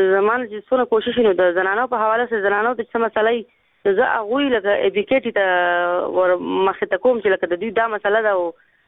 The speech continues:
ایجوکیټ به دې کې څه څه کولی شي، کوم ځای کې مس-، م، مسلې حل وباسلی شي. نو مطلب زما نه علاوه زما د علاقې زنانو ته هم د دې ارګنایزیشن نه فایده ده. او زما په خپله خو دا ده چې مطلب زه په کم ټایم کې چې کم مسایل او کم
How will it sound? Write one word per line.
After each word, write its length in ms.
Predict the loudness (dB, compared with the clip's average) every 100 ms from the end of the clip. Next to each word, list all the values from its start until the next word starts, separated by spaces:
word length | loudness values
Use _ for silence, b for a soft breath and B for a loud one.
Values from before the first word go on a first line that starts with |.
| -6
ایجوکیټ 380 | -4 0 0 0
به 100 | 0
دې 100 | 0
کې 60 | -2
څه 80 | -4 -4
څه 80 | -2
کولی 260 | 0 2 0
شي، 100 | -2
کوم 180 | -4 -2 0
ځای 80 | 2
کې 100 | 2
مس-، 180 | 0 -4
م، 800 | -2 2 2 2 2 2 2 2
مسلې 220 | 0 0 2
حل 140 | 2 2
وباسلی 420 | 2 -2 -4 -6 -8
شي. 100 | -14 b b b _
نو 100 | 2
مطلب 320 | 2 2 -2 0
زما 240 | 0 0
نه 100 | 0 0
علاوه 260 | 2 2 0
زما 200 | -2 -2 0
د 100 | -2 -6 -4
علاقې 520 | 0 0 0 0 0
زنانو 280 | 2 0 0 -2
ته 80 | -2
هم 100 | -2
د 80 | 2
دې 80 | 2 2
ارګنایزیشن 500 | 0 0 0 0 0
نه 40 | 0
فایده 240 | -2 0
ده. 100 | -2 -4 b b b -2
او 60 | 0
زما 160 | 0
په 100 | -2 -4
خپله 200 | -4 -2
خو 100 | 0
دا 80 | 0
ده 80 | 0
چې 160 | 0
مطلب 280 | 0 0 0 0
زه 100 | 2 2 2 0 b b _ _
په 720 | 0 2 2 0 -2 -2 -2 -2
کم 160 | -2 0
ټایم 160 | -2 0
کې 80 | 0
چې 60 | 0
کم 120 | 0 0 0 -2 -2 0 0 0 0 0
مسایل 340 | 2 0 0
او 60 | -2
کم 100 | -2